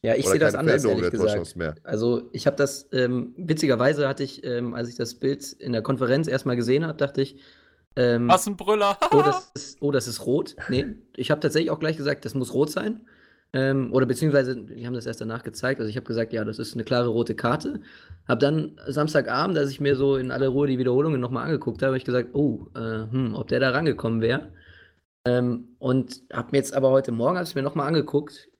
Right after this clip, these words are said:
Speaker 1: und ich bin der Meinung, dass der Kra-, Kramaric eine Chance gehabt hätte,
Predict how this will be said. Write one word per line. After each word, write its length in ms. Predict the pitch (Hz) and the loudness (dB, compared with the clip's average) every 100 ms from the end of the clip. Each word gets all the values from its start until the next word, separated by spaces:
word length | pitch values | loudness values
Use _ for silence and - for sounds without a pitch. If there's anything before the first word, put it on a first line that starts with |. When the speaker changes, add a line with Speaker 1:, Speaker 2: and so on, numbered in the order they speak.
| - | -8
Speaker 1:
und 220 | 123 123 | -2 -2
ich 160 | - | -2
bin 80 | 127 | -2
der 120 | 143 | 0
Meinung, 280 | 123 117 151 | 2 0 0
dass 100 | 127 | -2
der 80 | - | -2
Kra-, 280 | - 127 127 | 0 0 0
Kramaric 560 | - 123 123 131 131 - | -2 0 2 2 -2 -6
eine 160 | - 127 | -4 -2
Chance 400 | - 147 165 143 | 0 2 4 2
gehabt 280 | 117 110 - | 0 -4 -6
hätte, 360 | 120 131 131 | -6 -6 -8